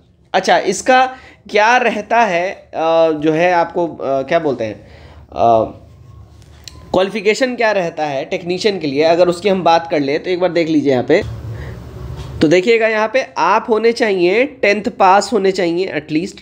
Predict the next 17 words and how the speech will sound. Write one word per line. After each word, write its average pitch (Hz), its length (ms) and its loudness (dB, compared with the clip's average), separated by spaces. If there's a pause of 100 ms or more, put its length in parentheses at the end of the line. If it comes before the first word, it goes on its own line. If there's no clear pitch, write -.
टेंथ 175 220 2
पास 170 420 2
या 156 100 4
मैट्रिकुलेशन 170 720 2
का 170 100 2
इक्विवेलेंट 160 480 4
आपके 143 260 -4
पास 151 200 -4
डिग्री 147 240 0
होना 170 120 4
चाहिए, 165 340 0 (420)
ठीक 180 140 2
है। 226 260 -2
एसएसएलसी 202 680 2
प्लस 208 400 2
या 214 160 2
आईटीआई 202 680 2